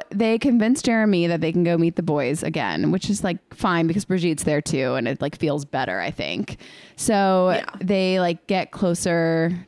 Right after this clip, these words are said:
Speaker 1: to the boys, I guess, like, on this, like, bridge walk. And this is, like, the classic,
Speaker 2: <laughs>
Speaker 1: um, the walking scene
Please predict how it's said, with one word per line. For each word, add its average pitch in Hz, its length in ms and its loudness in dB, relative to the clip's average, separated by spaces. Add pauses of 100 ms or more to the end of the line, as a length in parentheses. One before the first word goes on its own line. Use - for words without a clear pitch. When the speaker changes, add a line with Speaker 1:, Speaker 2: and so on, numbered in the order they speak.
Speaker 1:
to 196 100 -2
the 180 100 0
boys, 151 560 0
I 151 80 -2
guess, 139 300 -4
like, 139 260 -4
on 147 160 0
this, 147 160 -2
like, 160 100 -4 (140)
bridge 147 480 -2
walk. 139 480 0
And 165 160 0
this 170 160 -2
is, 170 100 0
like, 160 260 -2
the 170 100 -2
classic, 170 680 0
Speaker 2:
<laughs> - 20 -
Speaker 1:
um, 160 520 0 (600)
the 175 100 0
walking 156 480 0
scene 202 520 2